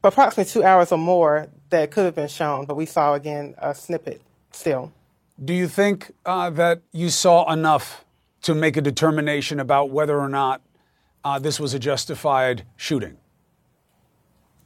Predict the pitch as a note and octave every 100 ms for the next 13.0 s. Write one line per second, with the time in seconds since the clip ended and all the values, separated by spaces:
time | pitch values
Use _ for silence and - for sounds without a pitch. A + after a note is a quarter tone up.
0 | _ _ _ _ _ _ _ _ _ _
1 | _ - G#3 G3 G3+ G3+ G3 - G#3 F#3
2 | F3+ F3+ F3 F3 - F3+ D#3 D3+ D3+ E3+
3 | D#3+ D#3 - D#3+ F3+ F3+ E3+ D#3+ D#3 D#3+
4 | D#3 D3+ F3 F3 F3+ F3+ F#3+ G3+ F#3+ F#3
5 | F3+ F#3 E3+ E3 D#3 D3+ - _ _ _
6 | _ _ - D#3+ F#3 E3+ F#3+ F3+ - G3+
7 | F3 D#3+ - _ _ - E3+ F#3+ E3+ D#3+
8 | - E3 - F#3 F#3 F3+ F3 _ _ _
9 | _ - F3 G#3+ F#3+ F#3 F3 E3+ F3 E3
10 | D3+ D3+ D#3+ D3 D#3+ D#3 D3+ D3+ - D3+
11 | D3 - - D#3 E3+ F3+ - - F3 -
12 | F3 E3+ E3+ F3+ F3 F3 F3+ F3 F3